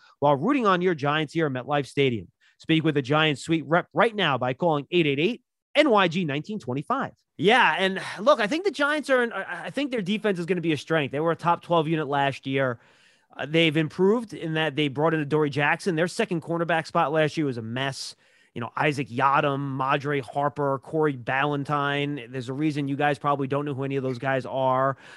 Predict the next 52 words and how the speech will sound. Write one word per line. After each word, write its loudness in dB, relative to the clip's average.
and 0
that's 2
why 4
they 2
gave -2
Adoree 0
Jackson 0
a 0
lot 2
of -4
money -4
<laughs> -20
this 2
offseason. 2
Uh, 6
he's 0
been 0
healthy. 2
He -4
banged 0
up, 0
um, 0
himself 0
a -2
little 2
bit 2
in -2
those -2
joint -4
practices -6
with -4
New -4
England. 0
When -2
Mac -2
Jones, 0
by -2
the -4
way, -4
I -4
understand -6
why -6
he -8
got -6
named -8
the -12
starter. -4
He -8
was -8
unbelievable -6
up -10
there. -12